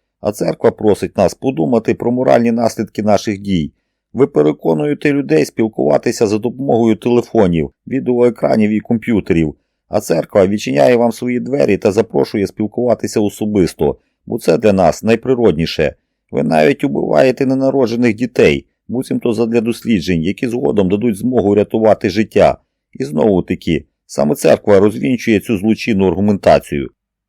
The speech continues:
І попри це все, ви звинувачуєте церкву в невігластві. Але хто більший невіглас? Той, хто не може пояснити наукової суті блискавки, чи той, хто не схиляється перед її божественною силою? Церква намагається до вас достукатися,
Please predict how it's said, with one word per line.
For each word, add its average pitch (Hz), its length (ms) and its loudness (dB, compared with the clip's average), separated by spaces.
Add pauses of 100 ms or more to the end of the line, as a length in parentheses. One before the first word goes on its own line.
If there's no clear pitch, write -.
І 143 100 -2
попри 170 360 -2
це - 140 -2
все, 180 440 -2
ви 135 160 0
звинувачуєте 151 720 -4
церкву 156 420 -2
в 147 60 -2
невігластві. 110 720 -2 (260)
Але 160 200 -2
хто 202 200 0
більший 113 360 0
невіглас? 92 640 0 (380)
Той, 160 160 0
хто 170 160 -4
не 175 100 -2
може 170 280 0
пояснити 170 640 -4
наукової 160 600 0
суті 165 320 -2
блискавки, 92 760 0 (180)
чи - 140 -16
той, - 200 -2
хто 151 160 -2
не 139 100 -2
схиляється 135 580 -2
перед 123 300 -2
її 139 160 -2
божественною 120 680 0
силою? 85 600 0 (440)
Церква - 500 0
намагається 147 640 -2
до 139 140 -4
вас 135 200 2
достукатися, 101 880 -2